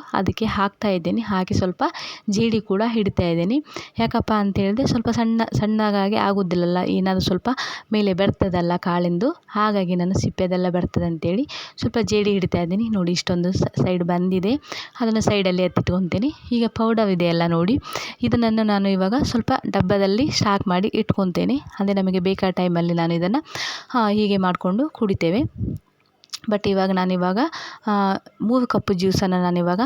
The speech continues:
ಮಾಡ್ತಾಯಿದ್ದೀನಿ. ಆ, ನೀವು ಒಂದು ಕಪ್ ಜ್ಯೂಸ್ ಮಾಡ್ಕೊಳೋದಾದ್ರೆ ಇದರಿಂದ ಒಂದು ಸ್ಪೂನು ಹಿಟ್ಟನ್ನು ನಾವು ಅದಕ್ಕೆ ಹಾಕಬೇಕಾಗತ್ತೆ. but ನಾನಿವಾಗ ಮೂರು ಕಪ್ಪನ್ನು ಹಾಕ್ತಾ ಇದ್ದೀನಲ್ಲ, ಈಗ ಸೈಡಲ್ಲಿ ಬೆಲ್ಲ ಕರಗಲಿಕ್ಕೆ ಇಟ್ಟಿದ್ನಲ್ಲ,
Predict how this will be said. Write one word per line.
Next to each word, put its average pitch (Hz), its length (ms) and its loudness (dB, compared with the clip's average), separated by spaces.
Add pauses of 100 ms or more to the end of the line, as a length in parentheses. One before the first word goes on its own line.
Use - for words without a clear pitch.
(140)
ಮಾಡ್ತಾಯಿದ್ದೀನಿ. 180 720 2 (480)
ಆ, 220 180 2
ನೀವು 220 260 2
ಒಂದು 240 240 2
ಕಪ್ 220 240 -2
ಜ್ಯೂಸ್ 196 320 0
ಮಾಡ್ಕೊಳೋದಾದ್ರೆ 180 680 0
ಇದರಿಂದ 214 460 0 (160)
ಒಂದು 214 200 2
ಸ್ಪೂನು 220 400 2 (580)
ಹಿಟ್ಟನ್ನು 208 400 0
ನಾವು 190 320 2
ಅದಕ್ಕೆ 226 280 0
ಹಾಕಬೇಕಾಗತ್ತೆ. 185 840 -2 (440)
but 240 180 0
ನಾನಿವಾಗ 190 440 2
ಮೂರು 220 300 0
ಕಪ್ಪನ್ನು 180 440 0
ಹಾಕ್ತಾ 180 380 -2
ಇದ್ದೀನಲ್ಲ, 170 400 0 (460)
ಈಗ 214 180 0
ಸೈಡಲ್ಲಿ 214 420 2
ಬೆಲ್ಲ 202 280 0
ಕರಗಲಿಕ್ಕೆ 196 540 0
ಇಟ್ಟಿದ್ನಲ್ಲ, 180 640 0